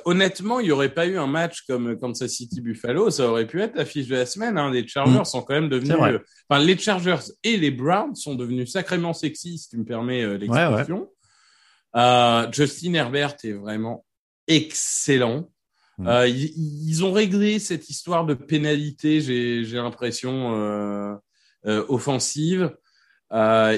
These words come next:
Speaker 1: ils tournent, mais en face, ils vont affronter une défense de Cleveland qui est, euh, beaucoup plus solide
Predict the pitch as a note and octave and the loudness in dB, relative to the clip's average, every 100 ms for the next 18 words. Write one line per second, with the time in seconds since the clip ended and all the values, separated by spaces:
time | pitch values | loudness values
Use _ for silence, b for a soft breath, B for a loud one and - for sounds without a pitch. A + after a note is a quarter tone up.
0 | - D#3+ - F3 F#3 A3+ E3+ C#3 F#3+ A3 | 0 -4 -2 2 4 4 2 2 2 -2
1 | _ _ _ _ D3 C3+ A2 D3+ - - | _ _ _ _ -8 -4 0 0 -2 -14
2 | _ A#2+ G#2+ D#3 D3+ - C#3+ C#3 B2+ - | _ -12 -6 -2 -2 -2 -8 -4 -6 -2
3 | G#2 G2+ E3+ F3 C#3+ A#2+ G2+ G2 - F3 | -4 2 2 2 -4 -6 -6 -10 -8 -6
4 | C3 A#2+ D3 C4+ C4 - _ _ _ _ | -2 -2 -4 -6 -12 -18 _ _ _ _
5 | _ - - D#3 D#3 G3+ C4 D#4 - C3 | _ -16 -4 4 6 6 4 -4 -6 -2
6 | A#2+ A2+ A2+ G#2+ B3+ C4 A3+ G3+ G#3+ G#3+ | 0 0 -2 -2 0 0 -2 -6 -6 -6
7 | G3+ - - G#3+ F#3+ F#3+ A#3+ A#3+ | -6 -6 0 4 4 2 -2 -4